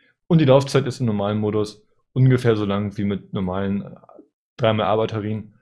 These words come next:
Aber das ist ein Akku, das heißt, der hält die Spannung deutlich länger, als das Batterien tun würden. Also die Kurve ist deutlich konstanter. Das heißt, er wird durch den Betrieb nicht so schnell langsamer, wie es ein normaler, wie es eine normale Batterie tut.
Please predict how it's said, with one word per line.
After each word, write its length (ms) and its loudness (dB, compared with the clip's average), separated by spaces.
Aber 160 2
das 160 2
ist 80 -4
ein 80 -4
Akku, 460 -2
das 220 2
heißt, 220 0
der 120 4
hält 140 0
die 40 -6
Spannung 320 0
deutlich 340 -4
länger, 360 -4
als 540 -10
das 160 -8
Batterien 340 -4
tun 180 -6
würden. 180 -6
Also 420 -6
die 60 2
Kurve 280 4
ist 160 0
deutlich 240 -2
konstanter. 760 -4
Das 200 2
heißt, 180 4
er 80 -8
wird 240 0
durch 120 -2
den 120 -4
Betrieb 400 -6
nicht 400 -8
so 240 -8
schnell 260 -4
langsamer, 640 -4
wie 80 -2
es 120 -4
ein 200 -6
normaler, 600 -6
wie 60 -2
es 100 -2
eine 120 0
normale 300 -2
Batterie 340 -4
tut. 320 -10